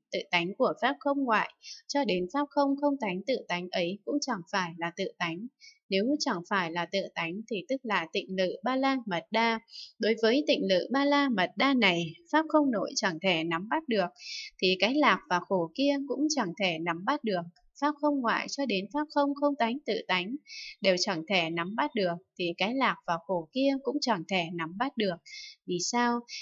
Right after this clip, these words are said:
Vì trong đó còn không có pháp không nội vân vân có thể nắm bắt được, huống là có cái lạc và khổ kia.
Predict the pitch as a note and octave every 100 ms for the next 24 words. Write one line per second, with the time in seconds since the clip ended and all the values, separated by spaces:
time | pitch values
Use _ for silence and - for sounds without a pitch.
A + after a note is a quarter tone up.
0 | - - G3+ G3+ C#4+ C#4 A3 B3 E4 -
1 | F#3 F3+ F#3 D4 C#4 F#3 G#3+ D4 D#4+ -
2 | D4 B3+ G3 - - C#4 C4+ C#4 C4+ B3
3 | C4+ A3+ F3 E3 E3 F3 B3 D4 G#3+ F3+
4 | - - - _ F#3+ G#3 C4 G3 F3 E3+
5 | D#3 - G#3+ C4+ A3 F3 - E3+ - F#3
6 | D#3+ B3 C4